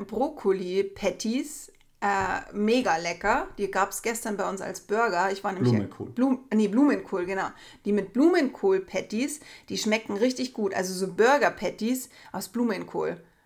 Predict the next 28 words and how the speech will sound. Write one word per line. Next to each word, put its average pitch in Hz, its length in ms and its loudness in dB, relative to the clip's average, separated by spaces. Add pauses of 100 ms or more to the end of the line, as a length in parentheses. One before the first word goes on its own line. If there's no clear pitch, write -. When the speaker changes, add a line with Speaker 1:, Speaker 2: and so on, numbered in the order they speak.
Speaker 1:
Richtig, 208 580 4
richtig 196 380 -2
gut. 175 260 -6 (260)
Ja, - 340 2
Speaker 2:
Also 208 100 -2
Speaker 1:
werden 247 200 4
wir 233 100 4
die 220 80 2
nächste 220 340 -2
Zeit 214 220 2
veröffentlichen. 175 580 -6 (100)
Ich - 120 -10
weiß 127 100 6
Speaker 2:
damals, 147 180 8
Speaker 1:
noch - 100 -4
nicht. 120 80 -4
Speaker 2:
ja, 117 340 2
damals, 139 260 4
wo 139 80 2
ich 123 60 4
das 113 120 0
Rezept 127 340 0
gelesen 123 340 0
habe, 117 120 2
habe 113 100 2
ich 107 60 2
mir 107 60 2
gedacht, 107 300 0